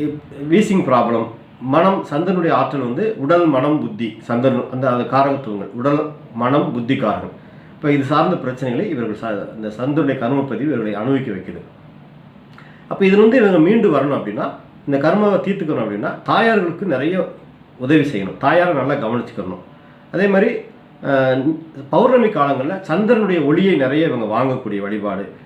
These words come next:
அந்த சந்திரா-, சந்திர வழிபாடு செய்யறது, மூன்றாம் முறை சந்திரனை தரிசனம் பார்க்கறது, பௌர்ணமி காலங்கள்ல,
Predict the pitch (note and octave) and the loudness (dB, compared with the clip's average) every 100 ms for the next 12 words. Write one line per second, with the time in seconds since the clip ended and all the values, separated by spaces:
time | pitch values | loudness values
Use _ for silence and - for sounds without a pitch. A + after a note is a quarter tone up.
0 | - - - - - - B2+ A#2+ C#3+ F3+ | -20 -20 -20 -20 -14 -6 -4 0 0 4
1 | F3 D#3+ B2+ A2+ - D3+ E3+ C#3 B2 A#2+ | 6 6 4 2 -2 0 2 0 -2 -4
2 | A2 G#2+ G2 F#2+ G2 G2 - - E3 G3 | -4 -4 -8 -6 -8 -10 -12 0 2 4
3 | F#3+ D#3 C#3 B2 B2 B2+ G#2+ G#2+ A#2+ A2+ | 4 2 0 -2 -4 -2 -2 -4 -4 -4
4 | F#2+ F#2 G2 F#2+ G2+ - - - - E3+ | -4 -8 -10 -10 -10 -12 -20 -20 -6 2
5 | G#3+ A#3+ G#3+ E3 C#3 C3+ C3 | 4 6 4 2 0 0 0